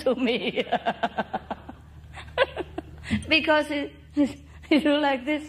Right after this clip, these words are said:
<laughs> And I said, "I saw you have them there." <laughs> "This is chapati here." <laughs> And he's <laughs> just like this. <laughs> So I said, "Okay, I have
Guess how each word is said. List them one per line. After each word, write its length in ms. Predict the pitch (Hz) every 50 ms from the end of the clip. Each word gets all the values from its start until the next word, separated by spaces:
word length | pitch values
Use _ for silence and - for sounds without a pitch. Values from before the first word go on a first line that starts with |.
| - - -
<laughs> 180 | - - -
And 1300 | 370 359 359 330 339 330 330 - - - 285 - - 254 - - - - - - - - - 415 415 339 330
I 100 | 330 330
said, 140 | 349 349 302
"I 120 | - 320 311
saw 240 | 320 349 330 330
you 160 | 330 320 302 294
have 340 | 262 302 302 320 349 - -
them 240 | 339 302 269 277 254
there." 540 | - - 269 262 - - 254 - - - - - - - - - - - - -
<laughs> 600 | - - - - - - - - - - - -
"This 200 | 880 587 539 508
is 200 | 392 320 302 277
chapati 640 | 427 370 269 277 311 330 330 277 440 415 381 262 - - - - - - - - - - -
here." 380 | 349 330 403 440 480 285 233 - -
<laughs> 440 | 285 285 - 269 254 - - 233 - - - - - -
And 160 | - 311 330 339
he's 300 | 339 302 294 302 302 -
<laughs> 420 | 466 - - 453 - - 339 269
just 300 | - 320 - 269 302 -
like 300 | 285 - - - 262 -
this. 260 | - 415 415 - - - 453 - - - - - - - - - - - - - - - - - - - - - 247 - - - - - - - - - - - - - - - -
<laughs> 80 | - - - - - - - - 571 - - 719 539 - - - - - - - - - - - - - 370 403 - - - - -
So 180 | - 359 294
I 140 | 285 277 269
said, 120 | 262 -
"Okay, 260 | 294 277 - 277 233 -
I 140 | - 240
have 180 | 240 262 277 285